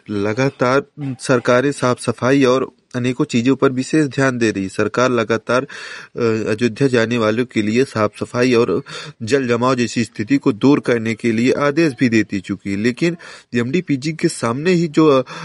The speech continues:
अ, चित्रकूट से प्रयागराज अयोध्या होते हुए जाता है, उसके ही सामने ही गंदगी का अंबार लगा हुआ है, जिस ओर बिल्कुल ध्यान नहीं दिया जा रहा है। नगर पालिका भी इस ओर बिल्कुल ध्यान नहीं दे रहा है। वहाँ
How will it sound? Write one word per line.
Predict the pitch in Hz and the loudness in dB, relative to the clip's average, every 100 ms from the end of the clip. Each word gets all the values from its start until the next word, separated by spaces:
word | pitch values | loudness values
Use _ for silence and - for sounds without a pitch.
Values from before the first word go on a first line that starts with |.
| 151 | -2
अ, | 113 | -2
चित्रकूट | - 117 110 - 147 | 0 -2 -2 -2 -2
से | - | 0
प्रयागराज | 160 120 123 139 135 131 117 107 | 0 2 2 2 0 -2 -4 0
अयोध्या | 117 113 104 143 | 2 2 2 2
होते | 135 113 123 | 4 4 2
हुए | 117 | 2
जाता | 107 113 - | 2 0 0
है, | 151 151 - - - | -2 -2 -8 -10 -6
उसके | 120 - | -4 0
ही | 147 131 | 0 0
सामने | - 120 120 165 | -2 -4 -2 -2
ही | 160 | 0
गंदगी | 131 123 123 120 | 0 0 0 0
का | 113 | 0
अंबार | 110 117 117 110 | -2 0 2 2
लगा | 110 113 | 2 0
हुआ | 123 143 | 0 -2
है, | |
जिस | 123 107 | -2 -2
ओर | 120 | -2
बिल्कुल | 113 135 - 151 | 0 -2 -2 -2
ध्यान | 123 113 110 | 0 -2 0
नहीं | 113 | -2
दिया | 104 104 | -2 0
जा | 95 95 | 2 2
रहा | 92 | 0
है। | 98 107 | -2 0
नगर | 117 | 2
पालिका | 143 127 120 117 156 | 2 0 0 0 0
भी | 147 | 0
इस | 127 - | -4 2
ओर | 135 147 | 2 4
बिल्कुल | 160 170 165 | 2 2 0
ध्यान | 139 135 | 0 0
नहीं | 120 110 | 0 -2
दे | 101 | 0
रहा | 98 | 2
है। | 95 | 2
वहाँ | 101 110 156 | 2 0 -2